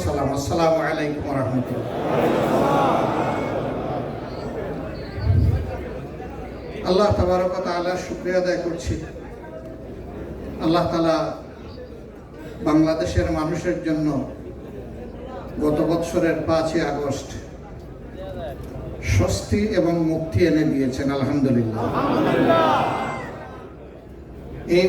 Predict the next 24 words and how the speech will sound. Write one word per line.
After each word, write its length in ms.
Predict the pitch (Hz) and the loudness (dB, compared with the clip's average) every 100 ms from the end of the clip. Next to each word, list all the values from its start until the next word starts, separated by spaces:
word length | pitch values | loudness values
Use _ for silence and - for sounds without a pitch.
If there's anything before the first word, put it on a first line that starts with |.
| 180 | 4
মুক্তিকে 520 | 175 - 208 214 190 175 170 - - - - - - - - - - - - - 160 | 2 0 0 2 4 4 2 -4 -12 -14 -14 -16 -16 -16 -14 -16 -14 -14 -12 -4 2
আরো 140 | 180 208 202 | 4 4 2
বেশি 180 | 190 - - | 0 0 0
অর্থবহ 400 | - 226 196 175 170 165 | 0 2 4 6 4 2
করা, 180 | 143 131 147 | 0 0 0
মর্যাদামণ্ডিত 840 | 143 151 170 170 170 165 170 180 180 156 | -2 -2 0 0 0 0 0 2 2 2
করা 180 | 151 131 131 156 | 2 0 -2 -2
এখন 180 | 156 156 139 | 2 2 4
দেশবাসীর 520 | 139 - 147 - 131 127 | 4 4 4 2 0 2
দায়িত্ব। 340 | 127 123 - 151 - - - - - - - - - - - - - - - - - - - 175 170 | 2 2 2 2 2 -2 -8 -10 -12 -12 -12 -12 -12 -10 -12 -12 -12 -12 -10 -8 -8 -6 -4 2 4
এই 100 | 202 196 180 | 6 4 2
দেশবাসী 440 | 185 208 208 214 202 | 2 2 2 0 0
বলতে 220 | 196 196 185 | 0 2 2
দেশের 260 | 175 185 185 165 | 2 2 2 2
ভিতরে 320 | 196 208 202 190 | 2 2 2 2
যারা 160 | 196 196 190 | 2 2 0
আছেন 260 | - 208 202 - - - - - 180 | 0 0 -2 -6 -12 -14 -14 -4 0
এবং 180 | 185 185 175 | 2 2 -2
প্রবাসে 420 | - 185 208 208 185 170 | -2 2 2 2 0 2
যারা 160 | 160 160 | 2 2
আছেন, 200 | 156 170 - | 0 -2 -2
সকলে 300 | 165 175 185 196 | -4 -2 0 0
মিলেই 260 | 180 165 180 160 | 0 2 4 4
আমরা 180 | 156 | 2